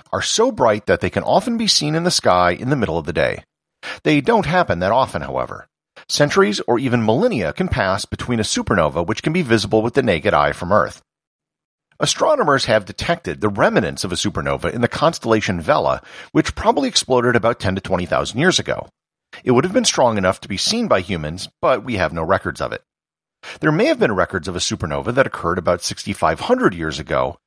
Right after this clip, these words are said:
from text in ancient India. The first confirmed record of a supernova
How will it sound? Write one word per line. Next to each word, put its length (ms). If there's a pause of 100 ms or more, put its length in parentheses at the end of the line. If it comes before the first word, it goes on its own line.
(120)
from 160
text 340
in 100
ancient 320
India. 380 (800)
The 80
first 320
confirmed 600
record 260
of 80
a 40
supernova 560